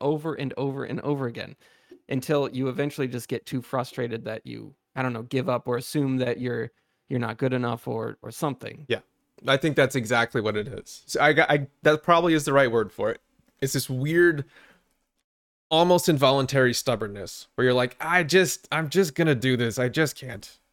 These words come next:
Speaker 2: And
Speaker 1: You're, you're trying to force this solution that
Speaker 2: Yeah.
Speaker 1: you, you are subconsciously aware that it's not going to work, but you keep trying it anyway.
Speaker 2: Yeah.
Speaker 1: You know?
Speaker 2: Yeah.
Speaker 1: Right?
Speaker 2: Yeah, it's like your brain or your mind just can't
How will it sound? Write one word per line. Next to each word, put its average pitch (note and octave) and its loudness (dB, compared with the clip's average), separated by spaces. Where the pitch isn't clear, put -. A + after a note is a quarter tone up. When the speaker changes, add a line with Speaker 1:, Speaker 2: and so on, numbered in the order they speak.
Speaker 2:
And A2 -6
Speaker 1:
You're, E3+ 4
you're E3+ 2
trying G#3 -4
to F3 -6
force F#3+ -6
this D3+ -6
solution C3 -4
that D3 -2
Speaker 2:
Yeah. C3 4
Speaker 1:
you, D#3 -4
you F3 0
are D#3+ 0
subconsciously A3 -6
aware D3 0
that C#3 0
it's - -8
not C#3+ -4
going F3 -4
to D3+ -2
work, B2+ -2
but D#3 -2
you D#3 -6
keep A3 -6
trying D#3+ -2
it C3 -6
anyway. C#3+ -4
Speaker 2:
Yeah. B2 0
Speaker 1:
You C3 -4
know? C#3+ -6
Speaker 2:
Yeah. C#3 2
Speaker 1:
Right? D#3+ -4
Speaker 2:
Yeah, D3 6
it's B2 -2
like C3+ 0
your C#3+ 2
brain C#3 2
or C3 -2
your B2 2
mind C3+ 0
just A#2 -8
can't C#3 -4